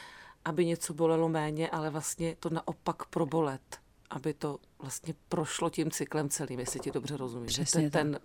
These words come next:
Speaker 1: point
Speaker 2: Přesně
Speaker 1: vlastně
Speaker 2: tak,
Speaker 1: v
Speaker 2: přesně
Speaker 1: tomto
Speaker 2: tak.
Speaker 1: tématu. Povídáme si s Blankou Haškovou dnes na Dvojce.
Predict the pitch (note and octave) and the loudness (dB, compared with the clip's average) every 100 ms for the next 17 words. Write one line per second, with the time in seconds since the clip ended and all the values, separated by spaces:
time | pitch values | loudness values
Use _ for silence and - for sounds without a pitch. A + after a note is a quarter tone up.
0 | - D3 C#3 C3 - - E3 - E3+ D#3 | -2 0 0 -2 -6 0 2 4 2 0
1 | C#3+ - - - - D3 D#3 - - C3 | -2 -10 -14 -10 -4 -4 -4 -6 -8 -10
2 | C3 - C3 - - - - - F3 F3 | -12 -14 -14 -14 -14 -12 -14 -2 2 4
3 | F3 E3+ - F3 E3 D#3 C#3+ D3 E3 F#3 | 4 2 2 2 0 -2 -6 -2 0 0
4 | E3+ - F#3+ D3+ C#3 C3 C3+ C3 B2+ - | -2 0 0 0 -2 -2 -4 -6 -8 -8